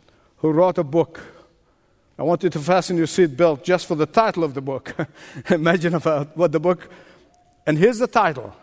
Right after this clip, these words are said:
An humble attempt to promote explicit agreement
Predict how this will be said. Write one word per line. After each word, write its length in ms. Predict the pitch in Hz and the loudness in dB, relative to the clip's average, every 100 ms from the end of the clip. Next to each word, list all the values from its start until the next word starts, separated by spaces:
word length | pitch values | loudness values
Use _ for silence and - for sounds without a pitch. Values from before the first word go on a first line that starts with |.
| _ _ _ _ - - - | _ _ _ _ -20 -20 -2
An 180 | 190 175 | 0 0
humble 500 | 151 233 269 277 247 | 2 0 2 0 2
attempt 680 | 196 - 226 262 - - - | -2 0 0 0 -2 -10 -4
to 100 | 190 | -2
promote 500 | - 196 208 247 - - | 2 2 4 2 2 -4
explicit 600 | - - 226 240 269 - | -6 -2 2 2 0 -2
agreement 520 | 214 180 220 214 262 | -2 2 2 2 0